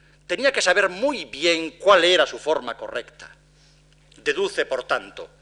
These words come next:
si Teresa de Jesús dice religión y no religión, iglesia y no iglesia,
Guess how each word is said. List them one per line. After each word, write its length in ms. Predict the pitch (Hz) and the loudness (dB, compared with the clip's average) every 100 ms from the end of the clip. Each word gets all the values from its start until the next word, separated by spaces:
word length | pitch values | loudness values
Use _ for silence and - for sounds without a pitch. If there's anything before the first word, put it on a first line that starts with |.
| - - | -20 -20
si 200 | - 131 | -12 -12
Teresa 380 | - 123 202 202 | -4 0 2 0
de 100 | 165 | -4
Jesús 360 | 147 131 165 - | -6 -8 -10 -10
dice 520 | 160 - 147 - - - | -12 -4 -6 -6 -18 -18
religión 880 | 110 - 120 110 - - 170 147 - - | -12 -8 -8 -6 -6 0 0 0 -10 -16
y 100 | 113 | -12
no 180 | 113 131 | -6 -6
religión, 580 | 110 92 - 139 107 80 - _ _ _ _ _ _ | -6 -10 -12 -8 -8 -10 -20 _ _ _ _ _ _
iglesia 680 | 135 123 202 - - 98 76 _ _ | -10 -4 -2 -2 -4 -6 -14 _ _
y 100 | 117 | -18
no 140 | 110 143 | -10 -8
iglesia, 580 | - 92 85 - 82 | -8 -14 -14 -14 -18